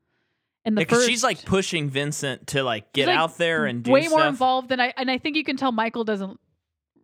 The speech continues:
Speaker 1: really appreciate
Speaker 2: No.
Speaker 1: that. But he does, he does include her in conversations.
Speaker 2: Yeah.
Speaker 1: It's interesting.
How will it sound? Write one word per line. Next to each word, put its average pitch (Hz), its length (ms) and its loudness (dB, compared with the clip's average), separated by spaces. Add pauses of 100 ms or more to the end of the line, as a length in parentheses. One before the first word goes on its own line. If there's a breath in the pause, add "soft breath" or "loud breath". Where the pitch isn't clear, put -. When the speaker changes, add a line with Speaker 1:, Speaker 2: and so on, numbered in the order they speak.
(100)
Speaker 1:
really 226 480 0 (140)
appreciate 208 880 -2
Speaker 2:
No. 127 180 0
Speaker 1:
that. - 300 -4 (440)
But 311 160 6
he 311 180 -4
does, 262 480 -2 (760)
he 277 100 -2
does 320 160 -2
include 294 440 2
her 214 120 -2
in 208 80 -6
conversations. 220 1040 -4 (120)
Speaker 2:
Yeah. 120 280 0 (280 soft breath)
Speaker 1:
It's 277 160 -2
interesting. 269 580 -6